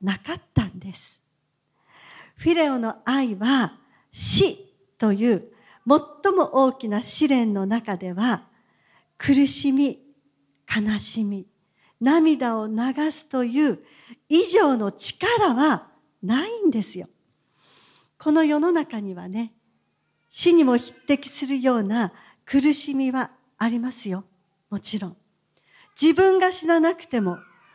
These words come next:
家族が突然召されてしまう。今、イスラエルでは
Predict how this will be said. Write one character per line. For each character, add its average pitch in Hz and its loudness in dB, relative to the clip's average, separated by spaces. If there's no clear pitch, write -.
家 269 2
族 233 2
が 185 -6
突 294 -2
然 320 2
召 226 4
さ 233 -4
れ 208 -6
て 196 -12
し - -8
ま 214 -2
う。 175 -14
今、 262 2
イ 277 2
ス 294 -2
ラ 277 0
エ 262 0
ル 233 -6
で 226 -2
は 247 -2